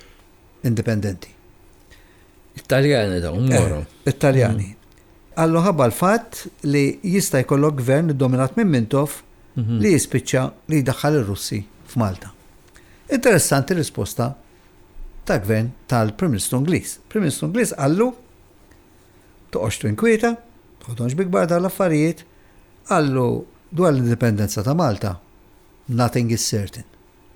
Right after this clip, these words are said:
Speaker 2: Id-da-, u dawn data meta jerġa' fakkarha?
Speaker 1: <laughs> Id-data hija, qed nieħu gost li semmejt id-data, għax id-data hija importantissima f'dan is-sens, għax dana qed jitkellem miegħu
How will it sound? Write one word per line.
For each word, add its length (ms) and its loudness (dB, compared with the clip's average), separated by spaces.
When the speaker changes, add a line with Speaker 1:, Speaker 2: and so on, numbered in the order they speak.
Speaker 2:
Id-da-, 360 -2
u 80 4
dawn 260 4
data 280 2
meta 240 2
jerġa' 440 2
fakkarha? 580 -4
Speaker 1:
<laughs> 220 -4
Id-data 600 0
hija, 460 4
qed 180 -2
nieħu 160 4
gost 220 2
li 60 -2
semmejt 400 2
id-data, 500 2
għax 160 -2
id-data 560 2
hija 320 0
importantissima 1120 2
f'dan 260 2
is-sens, 420 2
għax 180 4
dana 320 4
qed 200 2
jitkellem 520 2
miegħu 320 4